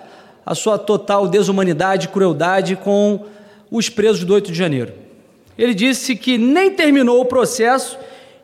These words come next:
e as pessoas já querem anistia. Eles não acreditam que são inocentes. E segue.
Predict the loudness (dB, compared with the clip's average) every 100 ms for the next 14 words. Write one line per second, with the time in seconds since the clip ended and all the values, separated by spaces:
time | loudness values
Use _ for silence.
0 | -4 -2 -2 0 -2 0 2 4 4 2
1 | 0 0 0 0 0 0 -2 -4 -4 -6
2 | -10 -20 -20 _ -20 -8 0 2 4 2
3 | 2 2 0 0 0 0 0 0 -2 -2
4 | 0 0 0 -2 -4 -6 -8 -8 -6 -2
5 | -2 -2 -8